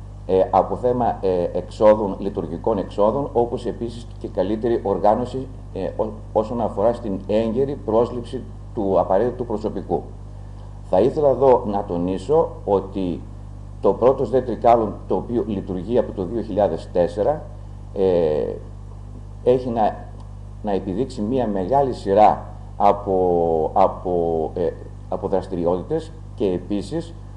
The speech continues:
να πω ότι, ε, η φοιτηση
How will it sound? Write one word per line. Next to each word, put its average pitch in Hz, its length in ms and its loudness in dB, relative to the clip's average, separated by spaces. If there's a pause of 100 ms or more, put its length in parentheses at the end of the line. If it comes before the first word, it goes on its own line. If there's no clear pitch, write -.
(340)
να 98 220 4
πω 143 260 4
ότι, 98 360 0 (1160)
ε, 78 180 -2 (100)
η 95 240 -2
φοιτηση 107 520 -4